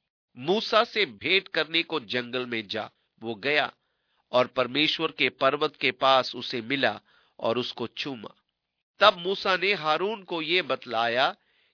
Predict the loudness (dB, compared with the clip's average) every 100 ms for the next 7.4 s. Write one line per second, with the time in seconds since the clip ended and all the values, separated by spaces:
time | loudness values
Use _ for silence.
0 | -8 0 0 2 2 4 4 4 0 0
1 | 2 2 2 0 2 2 2 0 -4 -2
2 | -2 -2 -10 -10 -12 -12 -2 0 2 0
3 | -2 -18 _ _ _ _ _ 4 6 6
4 | 2 2 2 0 -2 0 0 0 -2 0
5 | -2 -2 -4 -6 -2 -2 2 2 2 -2
6 | 4 4 4 -2 -4 -4 -8 -8 -8 -8
7 | -8 -10 -12